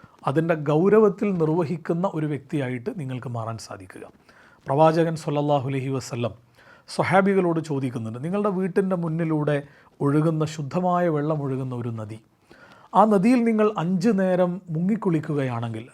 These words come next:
ഹൽ ദറനി യബ്ഖാ ഷൈഉൻ, നിങ്ങളുടെ ശരീരത്തിൽ വല്ല അഴുക്കും അവശേഷിക്കുമോ?" എന്ന് സ്വഹാബികളോട് അള്ളാഹുവിൻ്റെ റസൂല് ചോദിക്കുന്നുണ്ട്. അപ്പോൾ സ്വഹാബികൾ അതിന് മറുപടി പറയുന്നുണ്ട്, "ലാ യബ്ഖാ ദറനി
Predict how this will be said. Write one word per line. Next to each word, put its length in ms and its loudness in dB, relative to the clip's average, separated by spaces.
ഹൽ 200 2
ദറനി 420 2
യബ്ഖാ 560 -2
ഷൈഉൻ, 460 -6
നിങ്ങളുടെ 340 4
ശരീരത്തിൽ 640 0
വല്ല 220 0
അഴുക്കും 560 -4
അവശേഷിക്കുമോ?" 760 -8
എന്ന് 160 2
സ്വഹാബികളോട് 760 0
അള്ളാഹുവിൻ്റെ 600 -2
റസൂല് 340 -8
ചോദിക്കുന്നുണ്ട്. 600 -14
അപ്പോൾ 140 -6
സ്വഹാബികൾ 640 2
അതിന് 180 -4
മറുപടി 400 -2
പറയുന്നുണ്ട്, 520 -4
"ലാ 100 -4
യബ്ഖാ 540 -4
ദറനി 320 -12